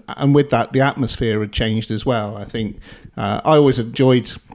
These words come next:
talking to Bobby and being around him. It was really open, much the same as it would be now, I imagine, in the, in the IndyCar paddock.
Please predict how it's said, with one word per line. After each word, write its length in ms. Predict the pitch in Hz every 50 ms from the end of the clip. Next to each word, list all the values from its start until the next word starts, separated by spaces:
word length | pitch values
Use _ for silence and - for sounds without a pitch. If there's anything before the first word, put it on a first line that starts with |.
| - -
talking 240 | - 123 113 - 117
to 80 | - 107
Bobby 320 | - 120 120 113 135 123
and 140 | 117 113 104
being 160 | 117 113 110
around 320 | 113 113 117 117 117 117 123
him. 100 | 123 113
It 40 |
was 120 | 110 - -
really 220 | 135 117 117 101
open, 600 | 107 123 123 117 - - 123 120 117 117 113 110 113 - - - -
much 200 | - 156 131 -
the 60 | - 123
same 300 | - - 123 123 120 117
as 100 | 107 117
it 80 | 95
would 160 | 104 110 104
be 140 | - 117 113
now, 180 | 117 123 123 120
I 80 | 117
imagine, 380 | 110 113 117 113 110 - 113 110
in 180 | 113 110 110 110
the, 240 | 110 113 113 -
in 120 | - 113 113
the 100 | 120 127
IndyCar 480 | 135 123 113 104 - 110 107 101 98
paddock. 420 | - 127 104 101 104 104 - -